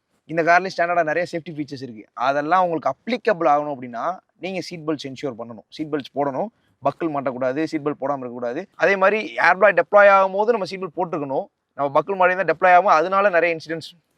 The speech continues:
நடக்க வாய்ப்பு இருக்கு. அதனால எப்பயுமே கார் டிரைவ் ஸ்டார்ட் பண்ணும்போது சீட் பெல்ட் போட்டுட்டு டிரைவ் ஸ்டார்ட் பண்ணுங்க. செகண்ட் ரோ கம்ஃபர்ட்டை வந்து எப்பயுமே நம்ம good, better and great-னு சொல்லுவோம். இந்த கம்ஃபர்ட்டை வந்து good plus plus-னு சொல்லலாம். Because மூணு பேருமே உட்காந்துருக்கோம், மூணு பேர், எனக்குலாம் ரிலாக்ஸ் ஆகுது, சென்டர்ல உட்காந்துருக்கேன்.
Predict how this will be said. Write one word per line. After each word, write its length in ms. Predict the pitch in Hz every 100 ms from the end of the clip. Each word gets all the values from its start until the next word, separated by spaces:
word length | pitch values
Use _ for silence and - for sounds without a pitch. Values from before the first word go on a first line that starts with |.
| _ 147
நடக்க 160 | 156 139
வாய்ப்பு 180 | 127 113
இருக்கு. 160 | 107
அதனால 260 | 120 135 175 -
எப்பயுமே 240 | 151 220 240
கார் 160 | 180 185
டிரைவ் 180 | 175 190
ஸ்டார்ட் 180 | 175 156
பண்ணும்போது 300 | 160 165 220
சீட் 160 | 185 170
பெல்ட் 140 | 170 -
போட்டுட்டு 260 | 139 131 165
டிரைவ் 180 | 135 127
ஸ்டார்ட் 200 | 120 113
பண்ணுங்க. 200 | 107 95 95 _ _ -
செகண்ட் 240 | 180 254
ரோ 40 | 233 196
கம்ஃபர்ட்டை 260 | 170 175 175
வந்து 120 | 190
எப்பயுமே 220 | 170 185 185
நம்ம 140 | 160 185
good, 120 | 165 185 120 110
better 200 | 147 175
and 80 | 151 117
great-னு 300 | 156 165 147
சொல்லுவோம். 300 | 127 123 196 - _ _ 208
இந்த 160 | 269 262 269
கம்ஃபர்ட்டை 320 | 196 196 180 165
வந்து 280 | 147 147 214 131
good 140 | - 196 _
plus 180 | 170 185 - -
plus-னு 340 | 151 - 185 165
சொல்லலாம். 240 | 120 107 _
Because 220 | 143 196 -
மூணு 160 | 190 226 214
பேருமே 200 | 202 208
உட்காந்துருக்கோம், 420 | 165 175 175 220 196
மூணு 120 | 220
பேர், 140 | 196 143
எனக்குலாம் 300 | 151 208 226 151
ரிலாக்ஸ் 300 | 180 196 -
ஆகுது, 120 | 127
சென்டர்ல 280 | 151 170 175 156
உட்காந்துருக்கேன். 440 | 151 123 123 226